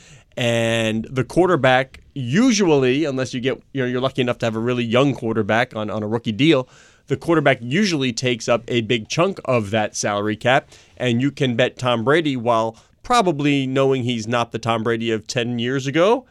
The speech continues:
he's still gonna want a pretty hefty salary, and you have to decide if you are the New England Patriots,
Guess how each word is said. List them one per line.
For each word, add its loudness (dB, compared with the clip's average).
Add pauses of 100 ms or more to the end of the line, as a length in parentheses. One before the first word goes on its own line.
(320)
he's 0
still 2
gonna 4
want 2
a -2 (160)
pretty 0
hefty -4
salary, 2 (480)
and 4
you 4
have 4
to -2
decide 0
if -8
you 0
are 2
the -2
New -2
England -4
Patriots, 0